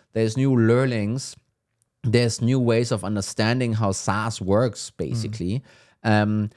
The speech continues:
Speaker 1: and those learnings have become, you know, are good and bad. It's
Speaker 2: Yeah.
Speaker 1: like, oh, not everything is worth forty X. Something is only worth five to ten X,
Speaker 2: Yeah.
Speaker 1: which is, you know, not necessarily s-,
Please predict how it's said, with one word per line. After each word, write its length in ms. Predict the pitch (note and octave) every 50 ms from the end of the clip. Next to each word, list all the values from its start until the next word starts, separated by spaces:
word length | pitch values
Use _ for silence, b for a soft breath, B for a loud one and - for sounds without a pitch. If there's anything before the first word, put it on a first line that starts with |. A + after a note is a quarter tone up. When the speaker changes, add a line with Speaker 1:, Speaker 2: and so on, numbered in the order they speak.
| b b b b _
Speaker 1:
and 240 | A2+ A2+ A2+ A#2 A2
those 240 | B2+ C#3 D3+ C#3+ -
learnings 340 | C#3 C3+ C3+ B2+ B2 A#2+ A2+
have 220 | C3 A#2 A2+ -
become, 580 | - A2 - A#2+ G#2+ G#2 G2+ G2+ G2 F#2+ F#2+ - -
you 120 | G#2+ G#2+
know, 80 | G#2 G2+
are 200 | D2+ F#2 F#2 F#2+
good 260 | G#2 G2 C3+ C#3 C3+
and 160 | C3+ C3+ B2+
bad. 460 | A2 A2 F#2+ F2+ F2+ G2 G#2+ - - - _
It's 140 | A2 G#2+ G#2+
Speaker 2:
Yeah. 80 | G#2+ A#2
Speaker 1:
like, 140 | A2+ - -
oh, 180 | B2 C#3 C#3+ C3+
not 180 | B2+ B2+ C3 F2
everything 420 | A#2 B2+ C3+ C#3+ - - A#2 G#2+
is 100 | G2 F#2+
worth 240 | G#2 G#2 G2+ G2 F#2+
forty 540 | - - - - - - F#2+ F2+ F2 E2 -
X. 440 | B1+ C#2 D#2+ G2 - - - - - _ _ _ _ _ _ _ _ _ _ _ _ _ _ _ _
Something 380 | - - G2 F#2 F#2 B2 B2 B2
is 120 | A#2+ A#2+
only 240 | B2 B2 B2 B2+ C3+
worth 220 | C3 C3 C3 B2
five 300 | - - C3 C3 C3+ C3 -
to 80 | C3+
ten 260 | - - D#3 D#3 D#3
X, 400 | B2 F#2 C2+ - - - - - -
Speaker 2:
Yeah. 140 | - G2+ F2+
Speaker 1:
which 140 | F#2+ G#2+ F#2+
is, 240 | A#2 G#2+ G2 - -
you 80 | G#2+ G2
know, 160 | G2 F#2+ G2
not 280 | F#2+ F#2 F2+ - -
necessarily 580 | G2 F#2+ F#2 G#2+ A2+ G#2+ A2 G#2+ G#2+ A2+ A#2 A2+
s-, 240 | A2 - - -